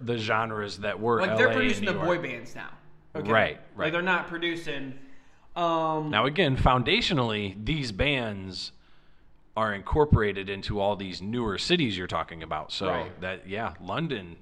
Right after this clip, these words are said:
Speaker 1: man, London's strong.
Speaker 2: Queen.
Speaker 1: Queen's big.
Speaker 2: And then
Speaker 1: That's
Speaker 2: to wrap
Speaker 1: London.
Speaker 2: it out,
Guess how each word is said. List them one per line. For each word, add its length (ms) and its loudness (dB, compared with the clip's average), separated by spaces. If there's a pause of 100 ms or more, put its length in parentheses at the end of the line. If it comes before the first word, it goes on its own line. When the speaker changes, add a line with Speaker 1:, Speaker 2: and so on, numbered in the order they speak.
Speaker 1:
man, 300 -12 (380)
London's 300 -2
strong. 440 0
Speaker 2:
Queen. 560 -2 (800)
Speaker 1:
Queen's 360 -8
big. 420 -8 (280)
Speaker 2:
And 160 -2
then 100 0
Speaker 1:
That's 80 -6
Speaker 2:
to 80 0
wrap 260 0
Speaker 1:
London. 80 2
Speaker 2:
it 40 -2
out, 440 -2